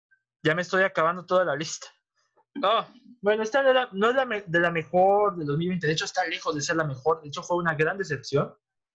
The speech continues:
Japón se hunde, dos mil veinte. Eh, la animación no me gustó, ni siquiera la historia, como que la, la mayoría de los personajes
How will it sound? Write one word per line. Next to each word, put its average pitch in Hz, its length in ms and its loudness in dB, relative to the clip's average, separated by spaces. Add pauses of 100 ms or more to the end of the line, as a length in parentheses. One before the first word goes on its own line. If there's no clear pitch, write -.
(120)
Japón 214 340 -2
se 240 160 2
hunde, 220 340 -2
dos 175 160 -2
mil 185 160 0
veinte. 190 300 0
Eh, - 2250 -10
la 180 100 2
animación 190 560 -4
no 220 100 -2
me 220 80 0
gustó, 170 500 0
ni 165 220 -4
siquiera 160 380 -2
la 185 80 -2
historia, 175 560 0
como 160 260 -2
que 151 340 -2
la, 156 340 0
la 160 100 -2
mayoría 160 320 0
de 226 60 -2
los 208 120 -6
personajes 175 880 -4